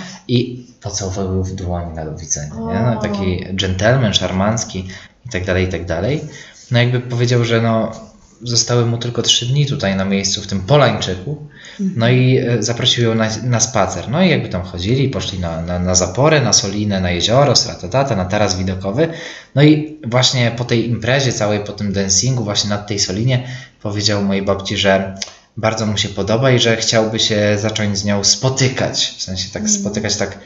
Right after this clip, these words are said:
Speaker 1: regularnie, więc jakby w dojrzałym wieku wydaje mi się, że to wszystko nabiera jakiegoś takiego kulturalnego szyku. Nie wiem nawet, jak to nazwać, ale, e, było to całkiem, całkiem dziwne, bo,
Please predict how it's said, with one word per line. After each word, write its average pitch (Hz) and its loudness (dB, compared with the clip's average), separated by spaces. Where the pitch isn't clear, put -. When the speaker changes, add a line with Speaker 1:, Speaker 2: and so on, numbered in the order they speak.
Speaker 1:
regularnie, 107 0
więc 95 -4
jakby 110 2
w 107 -6
dojrzałym 120 4
wieku 113 0
wydaje 113 2
mi 151 4
się, 143 4
że 113 4
to 113 -4
wszystko - -2
nabiera 113 2
jakiegoś 113 -4
takiego 107 2
kulturalnego 87 -4
szyku. - -6
Nie 135 4
wiem 117 0
nawet, 113 0
jak 123 -2
to 180 2
nazwać, 113 4
ale, 107 0
e, 110 -2
było 135 4
to 131 2
całkiem, 123 2
całkiem 120 2
dziwne, 110 2
bo, 110 2